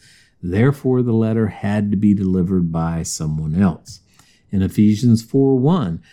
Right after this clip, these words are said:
"I, therefore, the prisoner of the Lord, beseech you that you walk worthy."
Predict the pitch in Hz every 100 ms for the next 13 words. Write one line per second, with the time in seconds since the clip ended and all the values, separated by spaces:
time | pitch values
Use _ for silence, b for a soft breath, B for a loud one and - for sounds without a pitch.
0 | b - 110 120 123 127 120 - 127 120
1 | 131 127 120 123 120 117 127 123 117 -
2 | - 147 160 - 156 135 135 135 139 139
3 | 135 - 151 156 170 139 -